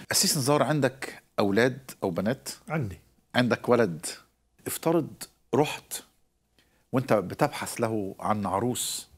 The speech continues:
Speaker 2: مم.
Speaker 1: لقيت عروس من عائلة رائعة جدًا مشرفة وطبعها رائع جدًا، بس بتخطئ كتير.
Speaker 2: مم.
Speaker 1: مش هتقدر توافق. طيب،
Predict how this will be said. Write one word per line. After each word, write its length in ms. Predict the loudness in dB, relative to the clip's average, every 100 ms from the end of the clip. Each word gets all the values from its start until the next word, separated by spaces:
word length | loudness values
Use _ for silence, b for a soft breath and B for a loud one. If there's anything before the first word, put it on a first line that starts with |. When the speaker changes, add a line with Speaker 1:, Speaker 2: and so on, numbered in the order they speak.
| _ -10
Speaker 2:
مم. 160 | -8 -10 B B
Speaker 1:
لقيت 440 | -4 0 0 -2 -16 -16 _ _ _ _ 0
عروس 440 | 4 4 2 -2
من 120 | -2
عائلة 540 | 0 0 0 0 0 -2
رائعة 320 | -2 -4 -4
جدًا 320 | -6 -6 -8
مشرفة 580 | -6 -2 0 0 -2 -8 _ _ _ _ _ _ _ b b b b -2
وطبعها 1200 | 2 2 2 -4 -6 0 2 2 2 0 -4 -4 _ _ 0
رائع 260 | 0 2
جدًا، 440 | 0 -2 -2 -4 -6 -14 _ _ _ _ _ -6
بس 200 | -4 -4
بتخطئ 420 | -4 -6 -4 -6
كتير. 320 | -8 -12 -14 -18 _ _ _ -8
Speaker 2:
مم. 340 | -6 -6 -10 -14 _ _ _ _ _ _ _ _ _ _ _ -8
Speaker 1:
مش 180 | -6
هتقدر 440 | -2 -2 -4 -10 -14 _ _ -4
توافق. 280 | 0 0 -2 -20 -20 _ _ _ _ _ _ _ _ _ b b b b b b b 2
طيب، 320 | 2 2